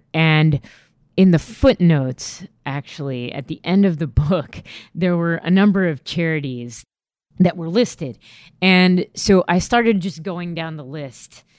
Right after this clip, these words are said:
and looking at, okay, what do these charities do and how do they operate?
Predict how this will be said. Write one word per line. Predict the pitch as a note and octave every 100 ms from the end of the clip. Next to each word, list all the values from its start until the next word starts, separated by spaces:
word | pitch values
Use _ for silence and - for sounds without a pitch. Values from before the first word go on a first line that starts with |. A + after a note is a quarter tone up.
| _ _ -
and | E3 D#3 D#3 D3+ - -
looking | E3+ E3+ F3+ D#3+
at, | D3+ D3 -
okay, | E3 F3 D3 C3+ _
what | D3 D#3+
do | F3
these | F3 E3+ D#3+ - _ - - _ -
charities | F#3 E3 D3 C#3+ C3
do | - G3+ G#3
and | F#3 - _ _ _
how | C#3+ D#3+
do | D#3
they | C#3+ -
operate? | G3 G#3+ G#3 G3 F#3 E3+